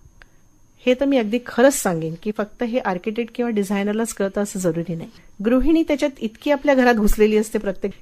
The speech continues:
की तिला ते बरोबर वाटतं की नाही, मी ही इथे, ही वस्तू जर का ठेवली ना, तर इथे हे नक्की छान दिसेल.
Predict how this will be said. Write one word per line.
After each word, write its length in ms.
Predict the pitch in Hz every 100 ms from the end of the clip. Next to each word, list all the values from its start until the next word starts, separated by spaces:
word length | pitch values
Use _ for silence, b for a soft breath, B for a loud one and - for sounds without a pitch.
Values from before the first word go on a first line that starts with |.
| -
की 100 | 294
तिला 200 | 294 285
ते 120 | 302
बरोबर 420 | 294 269 262 269
वाटतं 280 | 285 240 226
की 100 | 254
नाही, 180 | 277 285
मी 120 | 302
ही 160 | 330 294
इथे, 400 | 247 - 294 277
ही 260 | 208 254 277
वस्तू 300 | 285 269 294
जर 140 | 269
का 120 | 262
ठेवली 360 | 277 247 220 262
ना, 160 | 214 208 b b b
तर 60 | 240
इथे 200 | 226 233
हे 100 | 240
नक्की 320 | 214 - 190
छान 260 | - 180 165
दिसेल. 440 | 180 - - 214